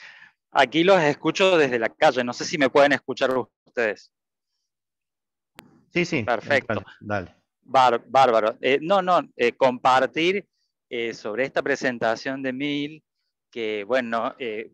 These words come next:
Speaker 1: tuve la, la suerte, es algo que me, me recorre prácticamente mi historia personal,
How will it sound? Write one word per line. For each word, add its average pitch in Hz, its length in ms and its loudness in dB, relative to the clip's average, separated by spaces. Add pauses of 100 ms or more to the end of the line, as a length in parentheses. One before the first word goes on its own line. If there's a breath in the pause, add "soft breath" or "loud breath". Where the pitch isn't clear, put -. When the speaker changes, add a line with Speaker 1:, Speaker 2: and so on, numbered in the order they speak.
(380)
Speaker 1:
tuve 127 280 -6
la, 101 380 -6
la 104 220 -14
suerte, 151 840 0
es 95 100 -6
algo 117 240 -4
que 110 120 -10
me, 101 240 -16
me 107 180 -8
recorre 113 560 -2
prácticamente 113 680 -6
mi 110 100 -8
historia 147 460 0
personal, 117 760 -4